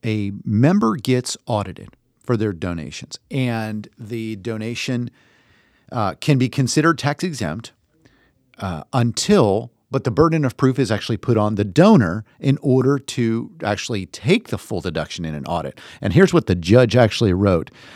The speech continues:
Uh, they said this, "A person who contributes to a church claiming tax exempt status pursuant of Section five oh eight C," which we talked about earlier, "may deduct the contribution from his or her income," which sounds great, right?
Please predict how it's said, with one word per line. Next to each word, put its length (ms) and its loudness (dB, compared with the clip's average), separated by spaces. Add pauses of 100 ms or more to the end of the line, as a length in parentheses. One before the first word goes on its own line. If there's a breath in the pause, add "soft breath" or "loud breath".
(160 loud breath)
Uh, 220 0
they 180 4
said 220 2
this, 320 2 (1000)
"A 100 6
person 440 6
who 140 6
contributes 680 4
to 160 6
a 60 6
church 400 4
claiming 440 4
tax 340 2
exempt 320 0
status 420 0
pursuant 520 0
of 100 -6
Section 320 -4
five 280 0
oh 140 0
eight 140 -2
C," 200 -4
which 200 -6
we 80 -6
talked 220 -4
about 140 -2
earlier, 280 -2 (320 loud breath)
"may 240 6
deduct 340 4
the 80 -2
contribution 640 -2
from 160 -6
his 240 -2
or 80 -2
her 260 0
income," 540 0
which 220 -14
sounds 280 -6
great, 440 -6
right? 320 -6